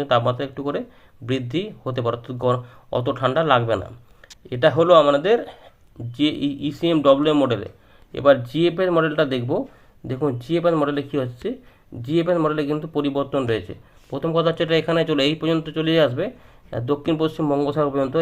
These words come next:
এখানে বলেছে শ্রীলঙ্কার কাছে, এইখান থেকে একটা পরিবর্তন হয়ে এটা মায়ানমারের দিকে যাবার কম সম্ভাবনা রয়েছে। এটা বাঁক নিতে, যে এখান থেকে একটা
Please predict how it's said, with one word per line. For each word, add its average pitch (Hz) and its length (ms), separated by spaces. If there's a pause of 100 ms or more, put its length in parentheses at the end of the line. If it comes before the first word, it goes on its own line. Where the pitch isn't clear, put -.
(140)
এখানে 147 220
বলেছে 147 280
শ্রীলঙ্কার 143 380
কাছে, 127 220 (420)
এইখান 143 300
থেকে 165 140
একটা 165 240
পরিবর্তন 156 460
হয়ে 160 160
এটা 170 180 (600)
মায়ানমারের 165 500
দিকে 151 240
যাবার 147 260
কম 143 180 (100)
সম্ভাবনা 139 360
রয়েছে। 127 200
এটা 123 180
বাঁক 151 220
নিতে, 131 240
যে 123 80
এখান 147 200
থেকে 151 140
একটা 190 160